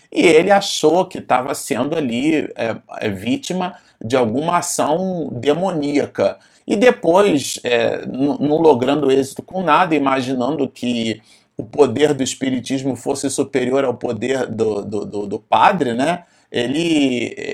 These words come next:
ele então busca Allan Kardec, é feita uma reunião mediúnica e a resposta é simplesmente sensacional. A mortalidade ou as doenças dos animais desse homem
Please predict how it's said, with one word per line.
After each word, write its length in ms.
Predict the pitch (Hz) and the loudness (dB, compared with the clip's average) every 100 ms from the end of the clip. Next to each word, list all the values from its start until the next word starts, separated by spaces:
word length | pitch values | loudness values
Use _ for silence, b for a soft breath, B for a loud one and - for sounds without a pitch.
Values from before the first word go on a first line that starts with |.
| - | -4
ele 240 | 117 120 | -2 -2
então 280 | 139 135 143 | -2 -2 -4
busca 760 | 131 135 190 - - 98 92 - | -2 -2 -2 -2 -2 0 -2 -4
Allan 300 | 113 113 123 | -4 -2 -2
Kardec, 800 | 165 147 127 120 120 - 190 - b b | -4 -4 -2 0 0 -2 -8 -8 b b
é 180 | - 175 | -2 -2
feita 420 | 196 - 147 147 | -2 2 2 2
uma 140 | 147 143 | -2 0
reunião 360 | 135 135 127 | -2 -2 -2
mediúnica 840 | 131 165 170 185 151 151 175 165 147 | 0 0 0 -2 0 -2 -2 0 2
e 100 | 160 | 2
a 60 | |
resposta 600 | 156 147 - - 131 139 143 | 2 -2 -8 -2 0 0 -2
é 40 | |
simplesmente 720 | - 143 151 147 135 127 135 | -4 -6 -6 -6 -4 -4 -4
sensacional. 1000 | - 139 131 139 127 170 170 107 - - b b b b | -6 -6 -4 -6 -4 -4 0 0 0 -8 b b b b
A 140 | 120 | -2
mortalidade 1200 | 117 156 202 - 156 151 117 107 127 151 151 117 - | 2 4 2 4 2 4 0 2 6 6 6 2 -2
ou 180 | 131 131 | 2 2
as 180 | 127 110 | 0 -2
doenças 640 | 123 120 151 175 151 127 | -2 0 -2 -2 -6 -6
dos 240 | 123 113 | -4 0
animais 540 | 123 123 110 107 110 104 | 0 0 -2 -2 -2 -4
desse 360 | 104 107 - | -6 -6 -6
homem 520 | 107 117 156 127 92 | -2 0 0 -2 -6